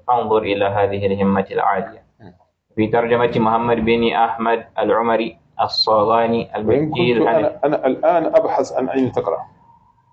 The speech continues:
Speaker 2: أنت جاوزتني أو أنا انتقلت، انتقل بصري إلى شيء آخر؟
Speaker 1: في بداية الصفحة التاسعة والتسعين. التاسعة وتسعين.
Speaker 2: نعم.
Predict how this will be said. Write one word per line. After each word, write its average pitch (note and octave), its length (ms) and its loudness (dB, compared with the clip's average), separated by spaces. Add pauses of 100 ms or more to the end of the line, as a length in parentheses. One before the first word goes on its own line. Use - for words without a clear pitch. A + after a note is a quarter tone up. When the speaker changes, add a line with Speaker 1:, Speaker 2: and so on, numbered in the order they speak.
(920)
Speaker 2:
أنت C3+ 140 0
جاوزتني C#3 640 4
أو C3 220 2
أنا B2+ 440 2 (800)
انتقلت، B2 540 0 (260)
انتقل C3 340 0
بصري A#2+ 360 0
إلى A2 220 2
شيء - 320 2
آخر؟ - 220 -4 (1400)
Speaker 1:
في A#2 60 -10
بداية G#2+ 380 0
الصفحة - 420 -2 (100)
التاسعة A2 440 0
والتسعين. - 400 -10 (1200)
التاسعة - 420 -2
وتسعين. - 360 -10 (120)
Speaker 2:
نعم. F2 180 -2